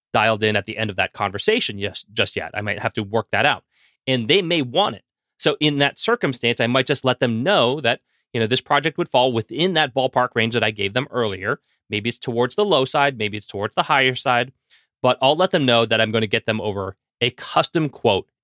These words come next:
in the next twenty-four hours. And I think they appreciate that. So, uh,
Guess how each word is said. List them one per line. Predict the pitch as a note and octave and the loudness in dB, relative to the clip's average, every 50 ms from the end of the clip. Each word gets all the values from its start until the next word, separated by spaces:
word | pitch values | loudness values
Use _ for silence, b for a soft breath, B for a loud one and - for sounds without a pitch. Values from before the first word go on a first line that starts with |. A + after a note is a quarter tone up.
| _ - | _ -4
in | A2+ | -2
the | A2 | 0
next | G2 F2 - - | 0 -2 -2 -6
twenty-four | - - G#2 F#2+ E2+ - - F#2+ - - | -8 -8 -8 -8 -8 -8 -10 -10 -10 -12
hours. | - - - - | -14 -18 -20 -14
And | - G2 | -12 -10
I | G2 | -4
think | G2 G#2 G2 | -4 -4 -4
they | - F#2+ | -2 -6
appreciate | F#2 - - F#2+ F2 - - E2 E2 - | -8 -6 -8 -10 -10 -10 -10 -12 -12 -16
that. | - - - _ _ _ _ B B B B B B B | -20 -20 -20 _ _ _ _ B B B B B B B
So, | - - E3+ C3 A2+ b b b b _ - | -2 0 0 0 0 b b b b _ 2
uh, | C#3+ C#3+ C3+ | 2 2 2